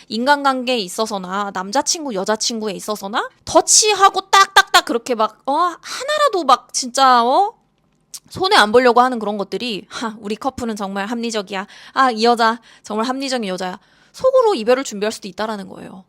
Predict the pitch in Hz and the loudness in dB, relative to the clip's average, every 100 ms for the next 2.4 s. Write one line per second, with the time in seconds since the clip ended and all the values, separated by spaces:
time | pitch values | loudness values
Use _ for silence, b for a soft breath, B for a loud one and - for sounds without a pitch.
0 | _ 226 233 208 190 240 320 392 277 269 | _ -2 -2 -2 0 2 2 -2 -4 -4
1 | 339 285 185 196 240 262 220 190 208 220 | -4 -4 -6 -8 -8 -8 -8 -8 -6 -6
2 | 175 190 - 466 | -6 -4 -2 -2